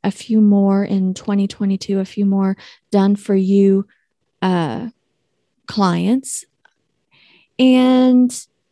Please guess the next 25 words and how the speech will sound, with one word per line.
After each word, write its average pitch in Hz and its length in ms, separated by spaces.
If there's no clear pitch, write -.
which 240 280
means 226 440
that 202 360
it's 208 200
the 208 100
scenario 196 880
of 185 380
you 208 120
produce 202 480
your, 185 400
your 165 280
base - 540
your, 180 320
your 180 160
core 202 260
piece 196 280
of 180 80
content, 185 600
and 190 120
we 180 120
just 180 220
get 175 140
it 180 120
out 175 260
everywhere. 185 460